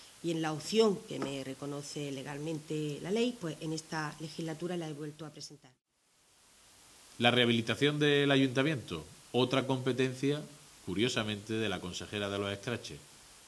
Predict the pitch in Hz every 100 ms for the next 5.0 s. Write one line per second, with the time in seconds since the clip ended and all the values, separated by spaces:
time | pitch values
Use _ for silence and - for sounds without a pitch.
0 | - 120 131 123 120 127 143 156 156 110
1 | 98 110 110 87 - - - 92 - 113
2 | 117 113 110 98 - 98 95 - 95 -
3 | 95 98 95 71 - - - - - -
4 | - 101 117 143 131 107 - 143 135